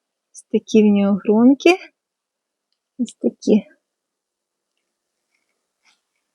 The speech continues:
Ось тут ще. Це Ярослав. Так, а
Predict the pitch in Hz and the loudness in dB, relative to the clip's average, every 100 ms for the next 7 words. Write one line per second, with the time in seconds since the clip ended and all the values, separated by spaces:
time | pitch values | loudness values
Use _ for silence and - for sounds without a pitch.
0 | _ _ _ _ _ _ _ _ _ _ | _ _ _ _ _ _ _ _ _ _
1 | _ 196 - - 269 302 - - - 240 | _ -10 -8 -2 0 0 -6 -4 0 -2
2 | - _ _ _ _ _ _ _ _ _ | -4 _ _ _ _ _ _ _ _ _
3 | _ _ 254 - - 226 220 220 - 196 | _ _ -10 -6 0 2 2 -2 -2 -2
4 | 190 - _ _ _ _ _ _ _ _ | -2 -4 _ _ _ _ _ _ _ _
5 | - _ _ _ _ _ _ _ _ _ | -20 _ _ _ _ _ _ _ _ _
6 | _ _ _ _ _ _ _ _ _ _ | _ _ _ _ _ _ _ _ _ _
7 | _ 190 190 | _ -8 -8